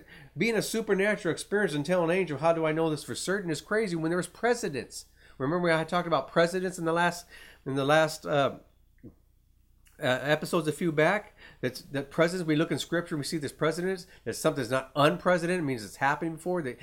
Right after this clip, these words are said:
that if God has done it before to one person, he will also do it for us when we hear it in our heart that he's gonna do those things. So there's precedents. There's, God had healed the womb of, of Sarah, and Abraham and Sarah, you know, you know, ha-, had a child. So Zacharias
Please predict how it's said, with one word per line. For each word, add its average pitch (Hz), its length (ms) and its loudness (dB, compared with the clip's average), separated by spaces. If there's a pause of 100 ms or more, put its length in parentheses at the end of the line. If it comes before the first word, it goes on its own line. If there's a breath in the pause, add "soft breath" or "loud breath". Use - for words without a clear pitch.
(180 loud breath)
that 113 100 -4
if 104 100 -8
God 143 140 4
has 156 100 0
done 131 200 -4
it - 20 -2
before 135 260 -4
to 123 60 -2
one 131 240 -4
person, 170 320 -6
he 151 100 -2
will 123 140 0
also 151 280 0
do 139 200 0
it 147 100 -2
for 123 220 -2
us 185 300 -2 (240 loud breath)
when 117 140 -2
we 123 120 -2
hear 139 240 2
it 143 120 -2
in 135 120 -4
our 120 220 0 (180)
heart 131 280 0
that 131 100 -6
he's 120 120 -8
gonna 127 140 -6
do 120 180 -2
those 175 220 -2
things. 196 300 -6 (220 loud breath)
So - 120 -8
there's 220 160 4
precedents. 220 500 2
There's, 175 240 2 (300 loud breath)
God 208 260 4
had 196 140 0
healed 220 400 -2
the 170 80 2
womb 202 420 0
of, 170 300 -2
of 180 200 -4
Sarah, 233 540 -4 (180 loud breath)
and 131 100 -2
Abraham 190 360 0
and 185 80 -2
Sarah, 214 540 0 (280 loud breath)
you 165 160 0
know, 170 280 2 (1080)
you 151 120 2
know, 170 120 4
ha-, 180 240 2
had 185 160 0
a 196 80 0
child. 208 600 0 (200 soft breath)
So 180 200 -2
Zacharias 220 640 2